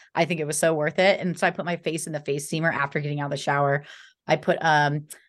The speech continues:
oh, I swear, I always forget the name of it, but there's a, several different things I've been layering. But it's funny, my whole life, I never followed a skincare routine. I've always had really, really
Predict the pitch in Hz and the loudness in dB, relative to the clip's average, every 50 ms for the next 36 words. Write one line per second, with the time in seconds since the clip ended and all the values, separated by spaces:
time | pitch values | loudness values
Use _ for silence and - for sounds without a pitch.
0 | _ _ _ - 185 175 165 - - 185 - - 175 180 185 180 180 175 170 - | _ _ _ -4 -2 -2 -2 -4 -8 -10 -8 -4 -4 -4 -4 -4 -6 -8 -8 -6
1 | 147 165 156 151 160 147 139 143 143 143 160 160 170 165 - 185 175 - 226 240 | -4 -2 0 0 0 0 0 -2 -2 -2 0 0 2 2 2 0 0 2 2 4
2 | 214 233 220 220 208 196 156 156 175 175 170 165 156 160 151 147 143 143 151 170 | 4 4 2 2 0 0 -2 -2 -2 0 2 0 0 0 -2 -4 -4 -4 -4 -4
3 | 185 180 160 160 - - - 214 208 190 175 165 - - 226 240 247 240 226 196 | -4 -2 -4 -6 -4 -2 -2 0 0 0 -2 -4 -4 -6 -6 -2 0 0 0 0
4 | - 175 165 160 165 165 175 175 - 190 175 170 170 160 - - 196 190 180 - | -2 -4 -6 -4 -4 -4 -4 -4 -4 -4 -2 -2 -4 -4 -4 -4 -6 -6 -4 -4
5 | 185 160 160 156 151 - - 160 156 156 160 151 - - - - - _ - - | -4 -2 -2 -4 -4 -4 -4 -4 -4 -4 -4 -6 -10 -18 -20 -20 -16 _ 0 2
6 | 175 190 202 220 214 208 202 180 147 170 175 175 170 165 170 160 156 151 180 | 6 6 6 6 4 2 2 2 2 2 2 2 2 2 2 0 0 -2 -4